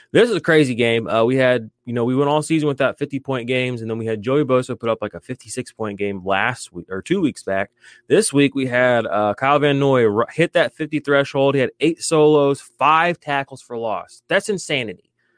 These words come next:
Five tackles for loss, three sacks, three quarterback hits, and a pass defended. Uh, fifty points for him. Earlier in the season, I think he had, like, what was it, a groin injury or something, but it's good to see him back. And I mean,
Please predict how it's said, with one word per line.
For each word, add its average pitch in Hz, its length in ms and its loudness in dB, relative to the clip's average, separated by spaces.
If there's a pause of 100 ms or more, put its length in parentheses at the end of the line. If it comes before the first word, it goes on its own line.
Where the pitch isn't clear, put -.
(160)
Five 139 260 0
tackles 147 320 -2
for 147 160 -4
loss, 113 320 0
three 156 220 0
sacks, 135 520 -2 (140)
three 160 80 -10
quarterback 127 540 -2
hits, 117 240 -4
and - 120 -12
a 117 80 -6
pass 110 300 -4
defended. 104 540 -6 (400)
Uh, 107 180 2
fifty 151 300 -6
points 143 280 0
for 131 160 -6
him. 127 380 -4 (580)
Earlier 123 240 0
in 120 80 -2
the 117 60 -4
season, 120 280 -4
I 107 60 -8
think 113 160 -10
he 113 60 -10
had, 110 100 -10
like, - 120 -10
what 82 100 -10
was 82 100 -12
it, 85 60 -6
a - 20 -12
groin 113 360 -6
injury 113 360 -6
or 113 60 -8
something, 113 360 -6
but 104 80 -2
it's - 140 -8
good 143 140 2
to 127 60 -8
see 127 200 -4
him 120 160 -4
back. 113 260 2
And 113 80 -2
I 107 60 0
mean, 107 240 -2